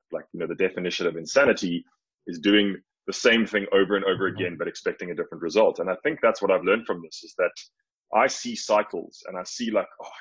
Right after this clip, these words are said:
Speaker 1: geez, this is happening again," you know? And if I just try and do the same things in a business sense and a mindset sense, it's not gonna change.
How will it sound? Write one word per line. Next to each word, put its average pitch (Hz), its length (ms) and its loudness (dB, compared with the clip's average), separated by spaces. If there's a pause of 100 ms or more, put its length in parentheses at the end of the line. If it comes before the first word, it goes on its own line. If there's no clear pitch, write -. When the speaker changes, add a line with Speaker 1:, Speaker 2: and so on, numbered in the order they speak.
Speaker 1:
geez, 92 200 -8
this - 160 -10
is 90 60 -10
happening 95 420 -4
again," 87 580 -2 (180)
you 82 80 -14
know? 80 200 -6 (680)
And 104 100 4
if 165 140 4
I 214 80 6
just 170 200 -4
try 135 200 2
and 113 80 -2
do 110 100 0
the 98 80 -2
same 104 320 -4
things 87 680 -4
in 95 100 -4
a 87 40 -4
business 104 400 0
sense - 600 -4 (200)
and 95 80 -4
a 87 40 -2
mindset 98 540 0
sense, 87 260 -4
it's 95 100 -12
not 196 140 -2
gonna 233 160 0
change. - 520 -2